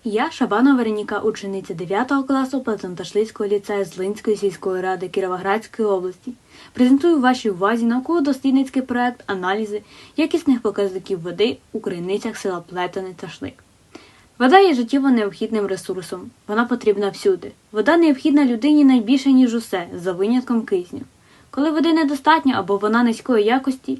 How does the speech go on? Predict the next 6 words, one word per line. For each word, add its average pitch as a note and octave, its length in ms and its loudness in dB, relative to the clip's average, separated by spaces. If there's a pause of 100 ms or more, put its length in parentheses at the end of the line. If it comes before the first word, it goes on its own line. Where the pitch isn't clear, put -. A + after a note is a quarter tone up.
людина G3+ 420 0
починає F3+ 540 -6
хворіти, F3+ 640 -8
а F#3+ 120 -4
її F3+ 280 -2
організм F#3+ 480 -4